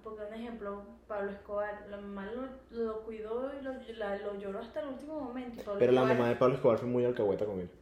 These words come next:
Speaker 2: Full
Speaker 1: Pero
Speaker 2: alcahueta con él.
Speaker 1: pero imagínate.
Speaker 2: Qué bolas, ¿verdad?
Speaker 1: Por eso te estoy diciendo, siendo o no siendo alcahueta,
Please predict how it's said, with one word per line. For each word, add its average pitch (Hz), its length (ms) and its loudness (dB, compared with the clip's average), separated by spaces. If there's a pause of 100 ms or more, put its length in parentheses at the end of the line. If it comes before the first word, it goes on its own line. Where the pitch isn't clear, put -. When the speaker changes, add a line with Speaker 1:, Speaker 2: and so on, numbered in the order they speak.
(600)
Speaker 2:
Full - 140 2
Speaker 1:
Pero 127 140 8
Speaker 2:
alcahueta 104 360 6
con 196 120 0
él. 165 60 -10 (180)
Speaker 1:
pero 254 180 2
imagínate. 247 720 -4 (840)
Speaker 2:
Qué 90 100 -4
bolas, 95 240 2
¿verdad? 90 140 -8 (640)
Speaker 1:
Por 254 160 4
eso 254 220 0
te 320 80 -6
estoy 277 180 -8
diciendo, 277 300 -4
siendo 262 460 -2
o - 20 -4
no 277 160 -4
siendo 269 220 -4
alcahueta, 233 760 -4